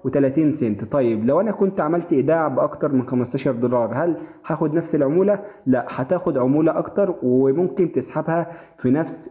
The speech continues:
الدقيقة اللي انت كسبتهم فيها، فدي حاجة ممتازة جدًا في الموقع. طيب هنيجي نضغط تاني على كلمة احصل على، طبعًا انا ليا أربعين ضغطة، فهضغط على كلمة احصل على. نفس الموضوع هننتظر لحد ما يقول لي، آه، النظام اكتمل.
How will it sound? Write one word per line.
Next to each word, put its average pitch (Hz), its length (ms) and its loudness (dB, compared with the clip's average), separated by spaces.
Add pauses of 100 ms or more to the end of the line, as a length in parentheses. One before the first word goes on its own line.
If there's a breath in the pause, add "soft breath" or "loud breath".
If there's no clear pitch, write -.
(120)
الدقيقة 139 460 2
اللي 151 180 2
انت 156 140 -2
كسبتهم 135 460 -2
فيها، 107 460 -2
فدي 131 180 2
حاجة 151 240 0
ممتازة 131 320 0
جدًا 131 200 0
في 123 100 -10
الموقع. 107 460 -4 (360 loud breath)
طيب 110 260 2
هنيجي 175 280 2
نضغط 156 360 0
تاني 151 120 0
على 131 160 0
كلمة 147 260 0 (120)
احصل 139 300 -4
على، 180 360 0
طبعًا 151 280 0
انا 147 100 2
ليا 170 480 2
أربعين 135 440 2
ضغطة، 113 380 -6
فهضغط 135 580 -2
على 123 140 0
كلمة 135 360 0
احصل 131 240 -4
على. 165 320 0 (320)
نفس 165 240 0
الموضوع 147 520 2
هننتظر 160 580 0 (180)
لحد 147 340 -2
ما 143 360 0
يقول 135 280 4
لي، 131 300 2
آه، 113 300 -2
النظام 131 380 2
اكتمل. 175 440 0